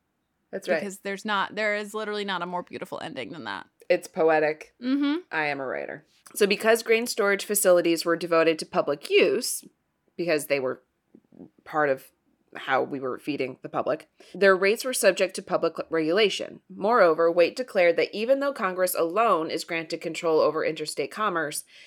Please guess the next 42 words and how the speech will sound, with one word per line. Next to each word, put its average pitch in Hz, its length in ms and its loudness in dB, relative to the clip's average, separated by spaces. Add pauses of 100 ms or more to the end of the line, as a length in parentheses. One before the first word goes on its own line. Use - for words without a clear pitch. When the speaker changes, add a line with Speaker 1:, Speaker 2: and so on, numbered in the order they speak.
(160)
Speaker 1:
a 185 80 2
state - 480 0
could 220 160 -6
take 254 220 -2
action 180 420 -2
in 175 60 -6
the 175 80 -4
public 165 320 -6
interest 170 560 -2
without 170 420 2
impairing 165 560 -4
that 156 260 -2
federal 143 320 0
control. 139 440 -8
So - 120 -6
they 165 120 2
were 165 100 2
like, 165 240 0 (460)
"Yeah, 302 580 2
the 277 140 2
Congress 277 500 -2
is 254 140 -6
supposed 233 300 0
to 233 60 -2
be 202 100 0
the 196 100 0
one 190 160 0
to, 190 80 -4
like, 175 180 0
set 147 320 -4
these 165 200 -4
things, 151 360 -4
but 147 380 2 (1300)
if 190 180 4
it 190 120 4
happens 208 400 0
within 190 420 -2
a 170 100 -4
state, 247 920 0
you're 339 140 -4
Speaker 2:
Right. 202 200 2
Speaker 1:
not, 202 360 -2